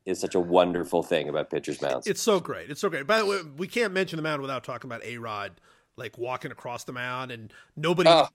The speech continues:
Speaker 2: nobody knowing is like, that's, you're allowed, you're not allowed to do that. And then Jeter, like, says, "I've done that before." Oh, okay. Well, then it must be okay. And <laughs>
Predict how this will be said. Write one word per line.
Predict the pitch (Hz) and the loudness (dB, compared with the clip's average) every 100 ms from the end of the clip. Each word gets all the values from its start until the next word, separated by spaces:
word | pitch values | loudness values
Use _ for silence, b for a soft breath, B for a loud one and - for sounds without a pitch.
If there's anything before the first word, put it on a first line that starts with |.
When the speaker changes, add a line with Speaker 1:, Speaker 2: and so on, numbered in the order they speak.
| b - | b 2
Speaker 2:
nobody | 196 247 208 | 4 4 0
knowing | 151 156 202 233 240 247 240 | 0 6 8 10 8 4 0
is | 185 | 0
like, | 180 156 | -2 2
that's, | 156 170 190 - 147 | 6 6 4 -4 -8
you're | 165 143 135 | -6 -4 -4
allowed, | 135 226 277 | 2 4 4
you're | 196 | 2
not | 185 233 | 4 4
allowed | 254 247 | 4 2
to | 240 | 2
do | 233 226 | -2 0
that. | 226 226 | 0 2
And | |
then | 175 151 b b b | -2 -4 b b b
Jeter, | - 190 214 208 | -4 2 6 6
like, | 190 170 | 6 0
says, | 156 | -4
"I've | 139 311 330 | -4 -2 -2
done | 175 180 | -2 -2
that | 175 165 | -4 -4
before." | 151 175 180 | -4 0 0
Oh, | 165 185 175 | 6 6 6
okay. | 165 156 | 2 -4
Well, | 123 | -4
then | 120 | -10
it | 120 | -10
must | 131 - | -12 -10
be | 123 | -12
okay. | 120 180 190 185 175 | -6 -2 0 4 6
And | 151 127 | 6 2
<laughs> | - 370 359 | 2 4 4